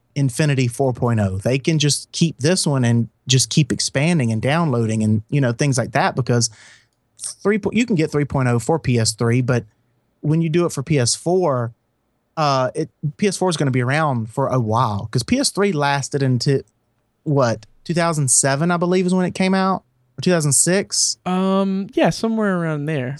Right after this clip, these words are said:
Speaker 2: Yeah, yeah,
Speaker 1: And,
Speaker 2: it was
Speaker 1: and it's two thousand fifteen. Like,
Speaker 2: Mm-hmm.
Speaker 1: and when P S four came out two years ago, like, it, they, they're gonna, it's gonna last a while. So it's a,
Speaker 2: Right.
Speaker 1: it's a good investment to, to buy it. So, you know, it's, it's,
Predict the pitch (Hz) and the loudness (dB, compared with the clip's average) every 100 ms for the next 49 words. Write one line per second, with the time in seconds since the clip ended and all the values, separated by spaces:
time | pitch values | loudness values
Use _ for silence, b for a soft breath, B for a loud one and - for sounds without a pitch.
0 | - 147 113 - - 147 190 190 185 196 | -6 -6 -8 -12 -10 0 2 2 2 2
1 | 202 - 233 214 214 202 - 185 - 202 | 2 0 0 0 0 0 0 -2 0 0
2 | 135 98 - - 160 147 175 170 180 190 | 0 -2 -8 -2 0 0 0 0 0 0
3 | 175 196 185 - 165 156 123 113 175 175 | 2 0 0 0 -2 0 0 0 0 0
4 | 180 185 185 190 196 170 170 - - 208 | 0 0 0 0 0 0 -2 -4 -2 -2
5 | - _ 185 185 175 - 202 226 202 170 | -4 _ 0 0 -2 -2 0 2 0 -2
6 | - - - - 220 311 285 185 175 196 | -10 -12 -10 -4 -2 0 2 2 2 0
7 | - 139 113 98 - - 175 180 - 139 | -2 -2 0 -2 -4 -4 -2 -2 -2 -2
8 | 98 180 170 147 170 120 190 196 135 127 | 0 0 0 0 0 0 0 2 0 -2
9 | - b b b b _ - 196 185 175 | -4 b b b b _ -2 0 2 0
10 | 170 - 170 143 160 226 156 131 - _ | -2 -6 -6 -2 0 0 0 -4 -8 _
11 | _ _ _ _ - - 202 202 196 185 | _ _ _ _ -6 -2 0 2 0 -2
12 | - - 190 185 175 175 - - - _ | -8 -4 0 2 2 0 -4 -8 -10 _
13 | _ 180 - | _ -8 -8